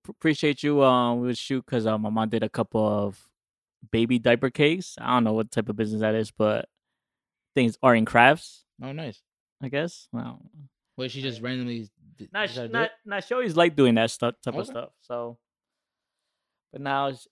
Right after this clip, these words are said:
Speaker 1: she sold two right now. She's probably gonna get a couple more, but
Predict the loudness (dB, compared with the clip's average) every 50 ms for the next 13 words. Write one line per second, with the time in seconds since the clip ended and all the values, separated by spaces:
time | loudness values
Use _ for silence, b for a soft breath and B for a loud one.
0 | _ _ _ _ _ _ _ _ _ _ -10 -8 -8 -8 _ -14 -2 0 0 0
1 | 0 -2 -6 -8 2 4 4 6 6 6 6 4 4 4 4 4 4 4 2 2
2 | -2 -4 _ _ _ _ -14 -8 -8 -8 -8 -10 -14 -16 -16 -18 -18 _ _ 4
3 | 4 6 6 4 4 4 2 2 2 2 2 2 2 0 2 4 4 4 4 2
4 | 0 -2 -6 -6 -4 -4 -6 -6